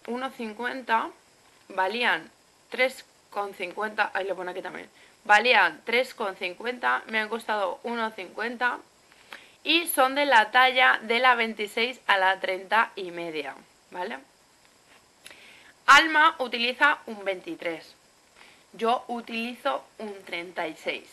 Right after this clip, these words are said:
Y bueno, pues entonces, treinta y siete. Entonces, bueno, pues los he cogido, si estiran,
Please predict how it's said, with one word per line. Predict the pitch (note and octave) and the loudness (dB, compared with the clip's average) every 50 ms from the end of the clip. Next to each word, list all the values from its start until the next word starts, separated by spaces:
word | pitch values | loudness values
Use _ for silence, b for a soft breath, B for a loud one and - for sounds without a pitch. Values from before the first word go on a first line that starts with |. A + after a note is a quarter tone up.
| - _ _ B B B B B B B B B _ - | -20 _ _ B B B B B B B B B _ -2
Y | C#4+ C#4+ C#4 C4+ B3+ B3+ B3 A#3 A3+ A3 | 2 2 4 4 6 6 8 8 8 8
bueno, | G#3 E3+ D#3+ C#3+ A2+ A#2 | 6 4 0 0 -2 -4
pues | A2+ A2 - - | -6 -8 -8 -8
entonces, | D#3 E3 - - E3 F3 - - - F3 C#3 - | -12 -14 -10 -8 -8 -8 -8 -8 -8 -8 -8 -6
treinta | - G3 G3 E3+ F3 | -4 -4 -4 -4 -6
y | F3 | -8
siete. | - - F#3+ F3+ F3 - - - - _ _ _ _ _ _ _ - - _ _ _ _ _ _ _ _ _ _ _ _ _ _ _ _ _ _ _ _ - - | -6 -4 -2 -2 -2 -4 -10 -18 -18 _ _ _ _ _ _ _ -20 -20 _ _ _ _ _ _ _ _ _ _ _ _ _ _ _ _ _ _ _ _ -8 -6
Entonces, | A#3 A#3+ A3+ C4+ C#4 C#4+ C#4 A3 | -4 2 4 4 4 4 4 2
bueno, | G3 F3 E3 D3+ | 2 0 0 -2
pues | G3 G3 | -2 -4
los | G3+ A3+ C#4+ | -4 -2 -4
he | C#4+ | -2
cogido, | C#4 C4+ C4+ C4+ C#4+ C#4 B3 A#3 F#3+ D3+ - - | -2 -2 -2 -4 -6 -6 -2 -2 -2 -2 -2 -6
si | - - - A#3 G#3+ | -12 -10 -6 -4 -4
estiran, | G#3+ G#3 - - - C#4 C#4+ C#4+ B3+ G3 E3 D#3+ D3+ D3+ - | -4 -6 -8 -10 -8 -6 0 4 6 6 6 4 2 -4 -12